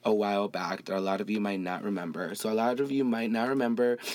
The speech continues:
if your children are under the age of twenty-five, you probably do not remember who Anita Hill is.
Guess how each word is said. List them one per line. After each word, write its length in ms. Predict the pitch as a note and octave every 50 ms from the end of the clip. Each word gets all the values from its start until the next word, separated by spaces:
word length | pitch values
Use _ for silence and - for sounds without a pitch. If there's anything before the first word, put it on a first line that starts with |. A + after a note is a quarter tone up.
| - - -
if 180 | G#2+ A2+ G2+
your 200 | A2 A#2 A2+ A2+
children 840 | A2 - - - - - F3 F3 E3+ D3+ A#2+ B2+ B2 C#3 A2+ A2+ A#2
are 280 | A#2 - B2 A2+ A2 A2
under 640 | - A#2+ B2+ C3 C3 C3 C3 C3 C3 B2+ B2+ B2+ - -
the 180 | - C3 - -
age 280 | A#2+ A#2+ A#2+ A#2 -
of 160 | B2 A#2 - -
twenty-five, 840 | - - B2+ A#2+ A#2+ A2+ - - B2+ B2 A#2+ A#2 A2 G#2 G#2 G2+ - - - - - - - -
you 100 | A#2 A#2+
probably 320 | - - C3 C3 C#3+ D#3+ D3+
do 120 | D3+ C#3+
not 160 | C#3 C3 C3
remember 360 | C3+ B2+ B2 A#2+ A#2 A#2 B2+ C3
who 160 | B2+ C3 C3+
Anita 340 | C3 A#2+ A#2 A2+ A#2 C#3 D3
Hill 260 | C#3+ C3 A#2+ B2 -
is. 380 | - G#2 F2+ E2 A2 - -